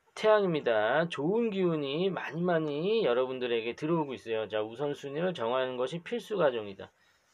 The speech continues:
이천이십 년을 또 마무리하시기에, 예. 음, 살짝 너무 바빠서 이거 얼레벌레 그냥 주말 지나가 버릴 수 있어요. 자, 그러지 마시고요.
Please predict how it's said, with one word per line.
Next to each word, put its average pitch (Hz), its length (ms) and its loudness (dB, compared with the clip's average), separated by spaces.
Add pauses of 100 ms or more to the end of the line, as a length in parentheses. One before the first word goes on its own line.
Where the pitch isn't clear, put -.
(920)
이천이십 127 580 -6
년을 139 840 -2
또 127 80 -2
마무리하시기에, 131 1400 0
예. 107 300 -8 (1000)
음, 147 420 -4
살짝 - 460 2
너무 185 200 4
바빠서 185 720 4
이거 190 440 4
얼레벌레 202 680 6
그냥 180 160 6
주말 175 300 2
지나가 180 340 4
버릴 147 200 4
수 - 120 -14
있어요. 101 380 -10
자, 104 140 -8
그러지 131 300 -4
마시고요. 123 680 0